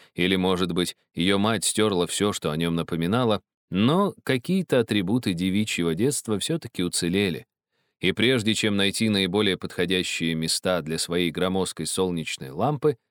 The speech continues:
огромной пишущей машинки с русским алфавитом, в треснутом и подклеенном пластырем гробу, пяти пар отличных,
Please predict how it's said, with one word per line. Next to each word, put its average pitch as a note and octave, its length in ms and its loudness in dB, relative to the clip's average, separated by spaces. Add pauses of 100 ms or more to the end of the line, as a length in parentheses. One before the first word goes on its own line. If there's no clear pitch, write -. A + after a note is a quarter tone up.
(260)
огромной A2 540 4
пишущей G2+ 480 -2
машинки F#2 560 0
с - 120 -4
русским F2 400 -4
алфавитом, G2 680 0 (340)
в - 100 -14
треснутом G2+ 720 2
и B2 120 2
подклеенном F#2+ 640 2
пластырем F2+ 560 0
гробу, F2 380 0 (400)
пяти F3 320 2
пар B2+ 220 2
отличных, G#2+ 640 0